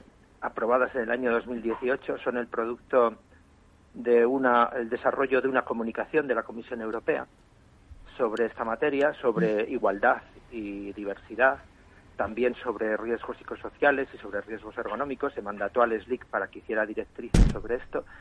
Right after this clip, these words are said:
Y entonces todas ellas, todas esas directrices sobre riesgos psicosociales, ergonómicos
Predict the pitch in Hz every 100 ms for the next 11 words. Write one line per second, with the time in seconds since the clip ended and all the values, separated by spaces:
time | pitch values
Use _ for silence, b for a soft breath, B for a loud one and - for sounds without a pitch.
0 | B _ - - 139 131 143 - 156 147
1 | - 127 143 - 165 156 139 135 120 123
2 | 117 - - - 170 117 107 104 123 120
3 | 110 127 - 110 135 123 123 107 107 123
4 | 117 117